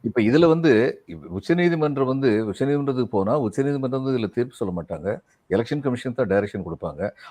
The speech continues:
ஆனா உச்சநீதிமன்றம் என்ன சொல்லணும்னு நான் எதிர்பார்ப்பேன்னா, நீங்க எக்ஸா-, இதை ஆய்வு செய்கிறோம், ஆய்வு செய்கிறோம்னு உட்கார்ந்துகிட்டு இருக்காதீங்க. இதை ஆய்வு செய்யறதுக்கு உங்களுக்கு ரொம்ப நாள் ஆகாது. ரெண்டு நாள்ல இதுக்கு ஒரு முடிவு சொல்லுங்க. அப்படிப்பட்ட ஒரு, அஹ், டைரக்ஷனை வந்து எலெக்ஷன் கமிஷனுக்கு ஒரு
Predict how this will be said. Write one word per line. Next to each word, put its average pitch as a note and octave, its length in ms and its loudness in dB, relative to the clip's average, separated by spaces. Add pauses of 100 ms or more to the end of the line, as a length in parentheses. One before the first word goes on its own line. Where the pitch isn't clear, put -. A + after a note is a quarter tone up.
ஆனா G#2+ 520 8
உச்சநீதிமன்றம் C3+ 600 4
என்ன A2 180 4
சொல்லணும்னு C#3 260 2
நான் A2 140 4
எதிர்பார்ப்பேன்னா, G2 640 0 (260)
நீங்க D#3+ 280 6
எக்ஸா-, C3+ 720 4
இதை D3 180 6
ஆய்வு D#3+ 340 10
செய்கிறோம், D3+ 420 4
ஆய்வு C#3+ 280 6
செய்கிறோம்னு C3+ 400 2
உட்கார்ந்துகிட்டு A#2 340 0
இருக்காதீங்க. G2 360 0
இதை B2 140 2
ஆய்வு B2+ 260 6
செய்யறதுக்கு C3+ 180 0
உங்களுக்கு A#2 220 -4
ரொம்ப G2+ 200 -2
நாள் A2+ 140 2
ஆகாது. F2 340 -4 (320)
ரெண்டு C#3+ 220 4
நாள்ல D3+ 200 4
இதுக்கு B2+ 200 4
ஒரு A#2 100 2
முடிவு A#2 260 -2
சொல்லுங்க. G2 320 -4
அப்படிப்பட்ட - 640 -2
ஒரு, - 220 -2 (320)
அஹ், F2+ 220 -4 (300)
டைரக்ஷனை C#3 480 2
வந்து C3 220 0
எலெக்ஷன் G#2 260 -10
கமிஷனுக்கு G2+ 420 -16
ஒரு F#2 100 -12